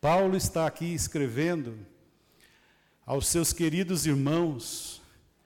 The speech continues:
com os quais ele esteve lá em Atos dezenove. Depois você pode dar uma lida no, na confusão que aconteceu lá em Éfeso, quando Paulo esteve lá.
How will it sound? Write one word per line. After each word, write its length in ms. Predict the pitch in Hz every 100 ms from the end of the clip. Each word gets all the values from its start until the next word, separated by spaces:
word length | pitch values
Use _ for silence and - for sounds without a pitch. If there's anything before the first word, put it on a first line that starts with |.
| _ _ _ _ _ _ _ -
com 160 | 143
os 140 | 147 -
quais 400 | 151 160 165 139
ele 160 | 147
esteve 540 | 147 - - 160 135 131
lá 200 | 139 143
em 120 | 135
Atos 360 | 156 - 147
dezenove. 680 | 127 139 139 123 143 147 - - - - _ -
Depois 300 | 117 - 123
você 200 | 123 139
pode 320 | 139 135 123
dar 140 | 123 131
uma 120 | 127
lida 480 | 120 147 139 123 110 - - - _ -
no, 480 | 117 123 120 113 98 90
na 100 | 117
confusão 680 | - 175 - 151 110 175 190
que 120 | -
aconteceu 680 | 143 143 135 135 - 139 131
lá 160 | 127
em 140 | 120 123
Éfeso, 440 | 151 - 110 104
quando 240 | - 127 120
Paulo 360 | - 131 127 123
esteve 520 | 113 - 131 127 113
lá. 300 | 113 147